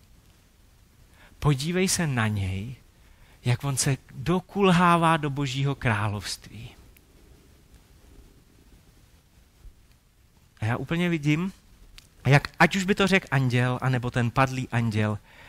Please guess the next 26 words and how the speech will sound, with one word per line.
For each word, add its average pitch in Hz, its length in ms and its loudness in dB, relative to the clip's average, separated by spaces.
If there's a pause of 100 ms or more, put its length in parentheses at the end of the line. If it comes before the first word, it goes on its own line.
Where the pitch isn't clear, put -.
(400)
jak 123 140 0
se 139 100 2
Bůh 127 260 -4
usmívá 107 580 -2 (1700)
a 131 60 2
říká: 120 560 2 (360)
"Ale 120 120 6
já 117 140 4
jsem 135 180 -2
si 135 160 0
to 127 220 -4
sedm 139 400 0
set 139 220 -4
let 131 120 -2
schovával 123 640 -6 (500)
pro 127 160 -2
Josefa 120 360 0
z - 80 -4
Arimatie." 110 640 -4 (1160)
Možná 170 320 8
to 185 80 6
nechápete, 180 800 6 (380)
ale 175 180 10
před - 320 6 (160)
sedmistovkami 226 1400 8
let 180 480 10